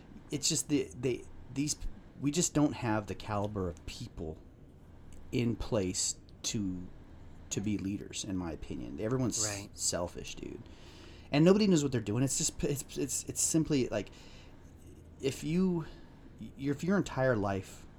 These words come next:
Speaker 1: revolves around what political party that you support blindly, then
Speaker 2: Right,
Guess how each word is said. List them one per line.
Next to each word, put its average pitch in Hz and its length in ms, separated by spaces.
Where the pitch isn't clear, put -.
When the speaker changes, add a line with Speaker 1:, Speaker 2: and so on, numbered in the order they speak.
Speaker 1:
revolves 101 440
around 107 240
what 101 140
political 107 320
party 110 520
that 92 120
you 95 120
support 113 600
blindly, 120 560
then 104 420
Speaker 2:
Right, 107 300